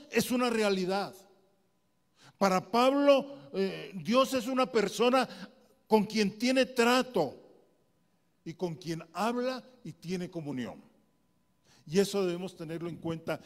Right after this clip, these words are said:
en primer lugar. En segundo lugar, el Dios de que habla Pablo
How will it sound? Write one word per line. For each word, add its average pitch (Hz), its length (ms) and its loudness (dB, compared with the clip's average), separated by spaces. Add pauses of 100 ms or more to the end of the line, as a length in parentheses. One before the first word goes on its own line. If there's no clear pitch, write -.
(120)
en 160 120 -8
primer 139 300 -6
lugar. 101 420 -10 (1600)
En 123 80 -10
segundo 143 320 -4
lugar, 151 560 -2 (1080)
el 123 180 -8
Dios 147 220 -2
de 160 160 -6
que 147 140 -8
habla 151 420 -6
Pablo 120 600 -10